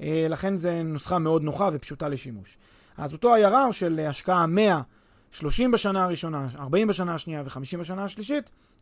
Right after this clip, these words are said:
אה, I R R שמראה הוא תשעה אחוז. אם אני מדבר כבר על פרויקט של, אה, השקעה שהיא חמישים, עם פיימנט קבוע של עשר למשך שש שנים, אז אנחנו מקבלים I R R של חמש נקודה ארבעים ושבע אחוז.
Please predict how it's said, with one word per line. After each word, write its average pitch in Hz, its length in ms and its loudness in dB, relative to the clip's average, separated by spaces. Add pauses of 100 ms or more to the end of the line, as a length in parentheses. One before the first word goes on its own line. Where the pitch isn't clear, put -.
אה, 180 440 0
I 175 60 8
R 160 180 4
R - 40 -8
שמראה 143 220 -4
הוא 143 120 -2
תשעה 120 260 -12
אחוז. 92 260 -16 (420)
אם 254 140 2
אני 277 100 4
מדבר 214 240 2
כבר 208 140 0
על 180 140 4
פרויקט 165 480 0
של, 151 340 -4
אה, 135 220 -8
השקעה 180 380 2
שהיא 160 200 -4
חמישים, 135 600 -8 (520)
עם 247 360 2
פיימנט 196 420 2
קבוע 175 380 2
של 135 220 -6 (100)
עשר 147 400 0 (260)
למשך 160 420 -4
שש 156 240 -2
שנים, 131 380 -10 (1000)
אז 214 240 0
אנחנו 180 220 -2
מקבלים 196 320 0
I 175 220 2
R - 0 -
R 196 160 2
של 156 120 -8
חמש 156 340 -4
נקודה 147 320 -2
ארבעים 127 300 -4
ושבע 110 320 -12
אחוז. 87 300 -20